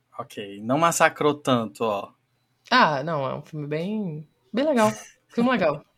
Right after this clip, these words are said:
Speaker 1: <laughs> Enfim, é, quando eu assisti, eu evitei, eu já tinha visto já muitos comentários na internet, mas assim que eu assisti e a gente decidiu que ia falar nesse podcast sobre esse filme, eu evitei ver qualquer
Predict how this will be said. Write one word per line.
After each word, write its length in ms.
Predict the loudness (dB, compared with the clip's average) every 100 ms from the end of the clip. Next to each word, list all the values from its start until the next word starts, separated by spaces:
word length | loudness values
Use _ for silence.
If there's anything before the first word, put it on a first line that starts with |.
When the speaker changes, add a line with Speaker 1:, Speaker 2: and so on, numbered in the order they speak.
| -20 -20 -20 _
Speaker 1:
<laughs> 720 | _ -20 -20 _ -18 -14 -12 -10
Enfim, 440 | -8 -6 -6 -4
é, 400 | -2 0 0 -2 -6
quando 540 | -6 -4 -4 -4 -4 2
eu 120 | 4
assisti, 760 | 4 0 -4 -6 -4 -4 -4 -6 _ _ _ _ _ -2
eu 120 | 0
evitei, 760 | 0 -4 -2 0 0 -4 -8 -10 -2
eu 60 |
já 140 | 0 0
tinha 200 | 0 -2
visto 440 | -2 -2 -2 -2
já 180 | 0 2
muitos 240 | 2 -2
comentários 500 | -4 -6 -4 -6 -8
na 80 | -8
internet, 520 | -6 -4 -2 -2 -4 -14 _ -20 -20 -8
mas 400 | 0 0 0 -4 -4
assim 260 | -4 -4
que 100 | -2
eu 40 | -2
assisti 680 | -2 -8 -2 0 0 -2
e 80 | -2
a 80 | -2
gente 240 | -4 -6
decidiu 360 | -6 -6 -4 -4
que 120 | -6
ia 40 |
falar 260 | -4 -2 0
nesse 200 | -4 -8
podcast 480 | -8 -8 -8 -8 -8
sobre 240 | -12 -12
esse 140 | -14 -10
filme, 340 | -6 -4 -6 -6
eu 120 | -6
evitei 340 | -6 -6 -6
ver 300 | -6 -8 -8 -4
qualquer 720 | -4 -4 -2 0 0 -4